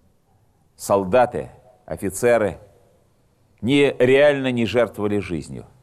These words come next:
Но это не означает, что надежда на мир должна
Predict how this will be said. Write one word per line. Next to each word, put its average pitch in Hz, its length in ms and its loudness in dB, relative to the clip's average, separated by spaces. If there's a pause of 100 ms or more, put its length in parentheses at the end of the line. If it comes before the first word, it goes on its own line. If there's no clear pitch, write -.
(2750)
Но 98 140 0
это 113 200 2
не 117 100 2
означает, 107 920 0 (420)
что - 220 -4
надежда 104 560 0
на 101 140 0
мир 123 340 -4 (1040)
должна 98 1000 0